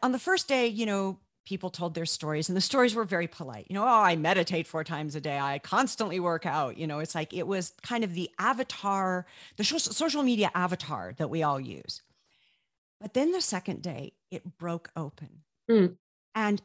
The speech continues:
Speaker 1: what I realized that everyone in that room had suffering.
Speaker 2: Mm-hmm.
Speaker 1: And it no longer is my suffering or your suffering. It is the suffering. It's the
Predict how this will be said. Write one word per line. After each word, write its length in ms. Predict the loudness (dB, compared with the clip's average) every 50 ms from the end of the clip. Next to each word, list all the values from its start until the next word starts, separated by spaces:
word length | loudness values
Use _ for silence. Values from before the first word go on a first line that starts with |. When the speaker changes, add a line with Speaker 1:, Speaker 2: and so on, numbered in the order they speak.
| _ _ _ _
Speaker 1:
what 280 | -18 -8 -2 0 2 2
I 60 | 2
realized 540 | 2 2 2 0 0 2 0 0 0 -2 -4
that 120 | -8 -10 _ _ -6 -2
everyone 560 | 0 2 2 2 0 0 0 0 0 0 0
in 100 | 0 -2
that 200 | -2 -4 -6 -6
room 360 | -6 -4 -4 -4 -4 -6 -8
had 280 | -8 -8 -8 -8 -6 -6
suffering. 520 | -6 -6 -6 -8 -10 -14 -16 -16 -16 -18 -20 _ _ _ _ _ _ _ _ _ 6
Speaker 2:
Mm-hmm. 200 | 6 8 8 10
Speaker 1:
And 100 | 8 8
it 180 | 6 4 0 2
no 120 | 4 4 6
longer 400 | 6 6 4 4 2 0 -2 0 0
is 260 | 0 0 0 -2 -6 -10 -14 _ _ _ _
my 360 | -14 -10 -4 0 2 2 2 2
suffering 640 | 2 0 -2 -4 -6 -8 -12 -12 -10 -10 -12 -12 -12
or 160 | -10 -6 -6
your 400 | -6 -4 -2 -2 0 0 2 0
suffering. 560 | 0 -2 -2 -4 -6 -10 -12 -18 -18 -18 -20 -20 _ _ _ _ _ _ _ _ -8
It 140 | -6 -4 -2
is 180 | -2 -2 -2 -4 -8 -12 -8
the 360 | -8 -6 -4 -2 -2 -2 -4 -6 _ _ _ _
suffering. 760 | -12 -8 -6 -4 -4 -6 -6 -8 -12 -14 -14 -14 -16 -18 -20 _ _ _ _ _ _ _ _ _ _ _ _ _ _
It's 180 | -10 -10 -8 -8
the 580 | -10 -10 -10 -6 -4 -2 0 0 0 -2 -4